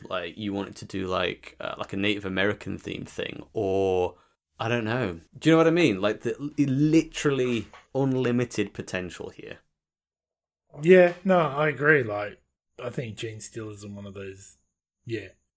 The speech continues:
Speaker 2: they are.
Speaker 1: You've got,
Speaker 2: like,
Speaker 1: yeah.
Speaker 2: you, <laughs> you've got endless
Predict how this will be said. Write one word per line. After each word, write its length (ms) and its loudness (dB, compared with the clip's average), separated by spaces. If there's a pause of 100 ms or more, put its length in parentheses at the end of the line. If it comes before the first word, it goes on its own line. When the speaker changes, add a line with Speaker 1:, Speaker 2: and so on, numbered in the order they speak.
(140)
Speaker 2:
they 200 6
are. 260 8
Speaker 1:
You've 100 -2
got, 200 4
Speaker 2:
like, 140 -16 (220)
Speaker 1:
yeah. 180 -8
Speaker 2:
you, 180 -14 (100)
<laughs> 120 -16
you've 340 -4
got 260 -2
endless 540 -14